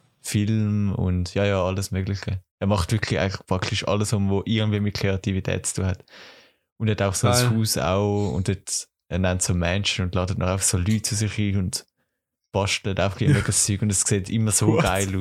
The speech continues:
Speaker 1: aus. Ich, oh mein Gott. Dann noch mal ein bisschen
Speaker 2: Okay.
Speaker 1: informieren. So, man denkt es überhaupt nicht, weil man eigentlich nur so den Hit,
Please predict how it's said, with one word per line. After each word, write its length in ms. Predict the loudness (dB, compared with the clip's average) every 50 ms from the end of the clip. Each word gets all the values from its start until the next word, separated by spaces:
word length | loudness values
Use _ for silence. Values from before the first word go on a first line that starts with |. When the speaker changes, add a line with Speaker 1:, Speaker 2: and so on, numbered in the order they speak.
| -2
Speaker 1:
aus. 180 | -2 -4 -6 -12 _ _ _ _ -8
Ich, 160 | -8 -8 -8
oh 380 | -8 -12 -12 -12 -8 -4 -2 -2
mein 140 | -2 0 0
Gott. 240 | 0 -2 -4 -6 -10 -14 -16 -16 -16 -20 -20 _ _ _ _ _ -2
Dann 120 | -2 0
noch 120 | 0 0 0
mal 100 | 0 0
ein 60 | 0
bisschen 340 | 0 0 2 2 2 2 4
Speaker 2:
Okay. 180 | 4 4 4
Speaker 1:
informieren. 460 | 4 2 2 2 2 2 2 2 0
So, 260 | 0 0 -2 -2 -2 -2 -2
man 160 | -2 0 0
denkt 260 | 2 0 0 0 -2
es 60 | -2
überhaupt 340 | -2 0 0 2 2 0 0
nicht, 280 | 0 -2 -2 -4 -6 -4
weil 80 | -2 0
man 140 | 2 2 0
eigentlich 200 | 0 -2 -2 -2
nur 140 | -2 0
so 340 | 0 0 0 0 0 0 0
den 160 | 0 0 0
Hit, 260 | 0 0 0 -2 -2